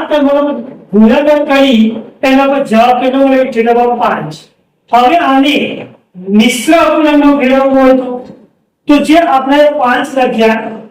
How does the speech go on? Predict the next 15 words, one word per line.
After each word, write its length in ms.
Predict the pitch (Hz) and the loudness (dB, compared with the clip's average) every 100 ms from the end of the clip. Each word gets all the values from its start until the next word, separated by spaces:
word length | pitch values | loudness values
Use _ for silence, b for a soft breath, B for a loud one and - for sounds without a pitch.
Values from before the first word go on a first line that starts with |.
| _ | _
જે 200 | - 277 | -4 -2
છેદમાં 440 | 269 240 262 285 285 | 0 0 2 2 0
પાંચ 320 | 233 269 294 | 0 0 -2
છે 140 | - | -4
એમના 480 | 269 269 262 220 226 | -4 -4 -2 0 0
આપણે 300 | 247 247 247 | 0 0 2
દેવાના. 600 | 214 233 240 240 240 - - - _ _ _ _ | 2 0 -2 -4 -8 -12 -18 -20 _ _ _ _
હવે 360 | 262 294 294 269 | -2 0 -2 -6
ઇઠ્યોતેર 500 | 233 - 254 294 294 | -8 -4 -2 0 0
નજીક 480 | 262 226 - 220 311 | 2 0 -2 -6 -2
કઈ 160 | 311 | 0
સંખ્યા? 580 | - 262 240 196 185 160 156 151 151 - _ _ _ _ _ _ _ | 0 0 0 0 -2 -2 -6 -12 -16 -20 _ _ _ _ _ _ _
તો 260 | 254 254 254 | 2 2 2
પંદર 360 | 254 247 285 | 0 2 0
પંચા, 580 | 294 294 269 262 262 262 | 0 0 -2 -2 -4 -4